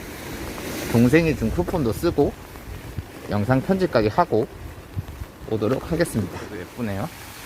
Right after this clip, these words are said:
보이시죠? 네. 뭔가 루프탑도 가지고 있고, 어, 좀 운치가 있어 보이네. 길을 계속 걷다 보면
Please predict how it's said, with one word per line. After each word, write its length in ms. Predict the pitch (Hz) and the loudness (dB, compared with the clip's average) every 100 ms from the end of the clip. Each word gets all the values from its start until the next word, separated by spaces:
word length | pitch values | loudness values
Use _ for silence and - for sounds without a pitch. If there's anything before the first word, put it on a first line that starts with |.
| - - - - - - - - - - - - - | -14 -12 -12 -12 -12 -14 -12 -12 -12 -10 -10 -10 -2
보이시죠? 400 | 101 95 - 120 143 - - - - - - - - - - - - - - - - - | 0 0 -2 -2 -2 -6 -10 -10 -10 -10 -10 -8 -10 -10 -10 -10 -10 -8 -10 -10 -8 -6
네. 220 | 101 104 98 95 - - - - - - - - 110 | -2 0 -2 -4 -8 -10 -10 -10 -8 -8 -8 -2 2
뭔가 320 | 104 107 98 - - - | 4 4 4 -2 -8 0
루프탑도 600 | 120 143 180 165 - 117 | 0 0 2 2 4 2
가지고 340 | 120 104 107 98 | 2 2 4 2
있고, 220 | - 110 104 - - - - - - - - - - - | 2 2 2 -2 -8 -10 -10 -10 -10 -10 -10 -10 -8 -2
어, 100 | 113 98 101 | 0 0 0
좀 200 | 127 120 131 | 0 2 4
운치가 460 | 156 147 160 135 | 2 4 2 4
있어 240 | 120 - 120 | 2 2 2
보이네. 280 | 104 104 92 - - - - - - - - - - - - - - - - - - - - - - - - - - - - - - - - - - - - - - - - - - - - - | 4 2 2 -2 -4 -6 -6 -6 -6 -6 -4 -4 -4 -4 -4 -4 -2 -2 -2 0 0 0 0 -2 -2 -2 -2 -2 -2 -4 -4 -4 -6 -6 -4 -4 -4 -6 -6 -6 -6 -6 -8 -8 -8 -10 -12 -4
길을 240 | 123 127 143 | 0 2 2
계속 260 | 113 113 | 0 0
걷다 280 | 127 110 127 | 0 4 4
보면 440 | 123 110 120 123 | 4 4 4 4